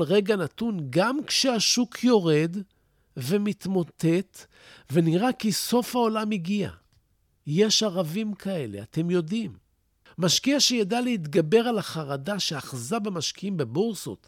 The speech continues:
בימים שלאחר קריסת התאומים בניו יורק, וקנה מניות מתוך מחשבה שקולה וקרה שמדובר באירוע שלא ישפיע על השוק מעבר למספר שבועות או חודשים, תוגמל בעבור רכישה זו בצורה נאה מאוד.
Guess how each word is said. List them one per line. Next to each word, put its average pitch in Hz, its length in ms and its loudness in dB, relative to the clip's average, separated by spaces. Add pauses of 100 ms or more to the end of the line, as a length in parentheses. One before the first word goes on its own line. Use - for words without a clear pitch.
(100)
בימים 160 520 4
שלאחר 165 580 -2
קריסת 180 500 -4
התאומים 156 720 -4 (100)
בניו 123 220 -4
יורק, 151 500 -8 (260)
וקנה 170 420 0
מניות 220 520 0
מתוך 175 340 -4
מחשבה 190 560 -2
שקולה 196 540 -2
וקרה 170 640 -4 (200)
שמדובר 160 640 2
באירוע 170 400 2
שלא 170 380 4 (100)
ישפיע 196 380 0
על 151 80 0
השוק 165 320 -6
מעבר 185 340 0
למספר 151 600 -4 (120)
שבועות 143 800 -2
או 139 60 -6
חודשים, 196 720 -8 (300)
תוגמל 170 580 0
בעבור 170 520 0
רכישה 175 480 -2
זו 156 200 0
בצורה 170 560 -2
נאה 180 340 -4
מאוד. 190 460 -6